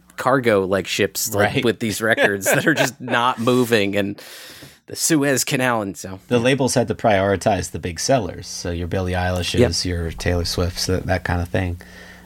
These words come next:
Speaker 2: Um,
Speaker 1: Right, and your Olivia Rodrigos and all of them.
Speaker 2: Yep.
Speaker 1: Uh, what, what was the big, the Taylor Swift stuff is what, there was somebody, uh, a big pop star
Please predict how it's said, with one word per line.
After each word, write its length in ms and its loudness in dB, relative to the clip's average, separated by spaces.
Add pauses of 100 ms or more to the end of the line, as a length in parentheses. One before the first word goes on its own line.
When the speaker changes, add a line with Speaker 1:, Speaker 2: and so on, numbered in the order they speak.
Speaker 2:
Um, 240 -6
Speaker 1:
Right, 180 -12
and 120 -8
your 160 -6
Olivia 360 -6
Rodrigos 540 -2
and 80 -8
all 160 -2
of 100 -6
them. 340 0
Speaker 2:
Yep. 140 -4
Speaker 1:
Uh, 140 2
what, 340 -8
what 120 -4
was 160 -4
the 100 -6
big, 280 -4 (320)
the 60 -6
Taylor 280 2
Swift 320 0
stuff 400 -6
is 120 -10
what, 300 -8 (420)
there 100 2
was 120 2
somebody, 800 2
uh, 260 -2 (1500)
a 60 -14
big 220 -2
pop 200 0
star 500 -4